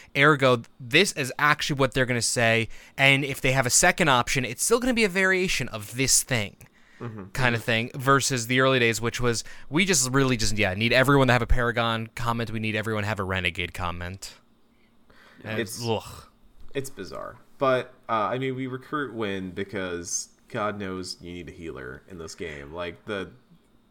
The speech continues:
Speaker 1: Which
Speaker 2: the combat
Speaker 1: is also
Speaker 2: got
Speaker 1: my
Speaker 2: better.
Speaker 1: issue with choosing the Templar side, because if you choose the Templar side from the very get-go, you kill Wynn right up front, and I've done
Speaker 2: Yeah.
Speaker 1: that playthrough, and it's not a good playthrough. I don't like <laughs>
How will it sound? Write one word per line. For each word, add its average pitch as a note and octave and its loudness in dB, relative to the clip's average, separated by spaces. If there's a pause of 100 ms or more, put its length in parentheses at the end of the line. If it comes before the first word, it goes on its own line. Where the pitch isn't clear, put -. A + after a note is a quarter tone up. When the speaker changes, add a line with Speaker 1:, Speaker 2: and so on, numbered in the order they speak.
(280)
Speaker 1:
Which D#3+ -2
Speaker 2:
the C3+ 2
combat E3+ 2
Speaker 1:
is D#3+ 2
also F3+ 6
Speaker 2:
got F#3 8
Speaker 1:
my D#3 8
Speaker 2:
better. D#3+ 4
Speaker 1:
issue D#3 6
with B2 2
choosing C3 0
the C3 4
Templar D#3+ 6
side, A2+ 2
because A#2 -2
if G#2+ -2
you A#2 -2
choose D3 -2
the C#3+ -2
Templar D3 4
side C3 4
from B2+ -4
the A#2 0
very B2 4
get-go, C#3+ 4
you A2+ 0
kill C#3 2
Wynn C3+ 4
right B2 6
up - -6
front, D3+ 2
and B2+ -2
I've A#2 2
done C#3+ 2
Speaker 2:
Yeah. C#3 4
Speaker 1:
that - -4
playthrough, B2+ 2
and A#2+ -2
it's - -4
not D3+ 8
a C#3 4
good - -2
playthrough. E3 -2
I C3 0
don't D#3+ -2
like D3+ -4
<laughs> D#3 -2